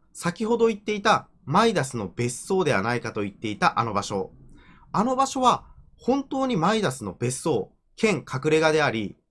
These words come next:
この画面に映っているメンバーそれぞれに隠れ家として設定してある場所がマップ上に隠されている可能性が高いです。実はね、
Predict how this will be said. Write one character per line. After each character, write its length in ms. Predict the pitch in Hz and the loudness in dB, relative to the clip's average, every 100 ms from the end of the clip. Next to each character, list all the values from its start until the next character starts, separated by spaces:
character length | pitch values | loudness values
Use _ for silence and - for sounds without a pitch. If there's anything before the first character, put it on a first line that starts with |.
| _ _ _ | _ _ _
こ 140 | - 240 | -2 0
の 160 | 262 | 0
画 160 | 135 208 | 0 0
面 220 | 254 208 | 0 -2
に 100 | 127 | -2
映 200 | 104 - | -4 -10
っ 20 | |
て 180 | 135 131 | -8 -2
い 80 | 117 | 0
る 100 | 98 | 0
メ 180 | 120 170 | 0 0
ン 100 | 139 | 2
バ 160 | 92 | 0
ー 20 | - | 0
そ 160 | - | -2
れ 100 | 247 | -2
ぞ 140 | 220 139 | 0 -2
れ 140 | 107 | -2
に 260 | 147 120 - _ _ _ - | -2 -4 -6 _ _ _ -8
隠 220 | 165 247 | -6 -4
れ 100 | 247 | -4
家 140 | 240 | -4
と 140 | 233 233 | -4 -6
し 100 | - | -2
て 240 | 269 - _ - | -2 -2 _ -14
設 260 | - 165 | -6 -6
定 300 | - - 190 | -6 0 2
し 100 | 190 | 2
て 140 | - 185 | -2 -2
あ 80 | 170 | 0
る 80 | |
場 120 | 151 156 | -2 0
所 120 | 175 | 4
が 160 | 220 127 | 2 4
マ 80 | 139 | 0
ッ 120 | 139 | 0
プ 120 | 170 | -4
上 200 | 170 151 | 0 0
に 120 | 117 | 0
隠 240 | - 135 135 | -4 -10 -4
さ 140 | 143 | -2
れ 120 | 131 | -2
て 100 | 131 | 0
い 60 | 127 | -2
る 80 | 123 | 0
可 120 | 131 | -2
能 140 | 131 | -2
性 140 | 127 190 | 0 0
が 180 | - - | -2 -4
高 200 | - 117 | -4 -2
い 40 | |
で 100 | 95 | -2
す。 240 | 90 - - _ _ _ _ 143 | -6 -10 -18 _ _ _ _ -10
実 240 | 175 277 | -4 0
は 80 | 175 | 2
ね、 220 | 131 | 0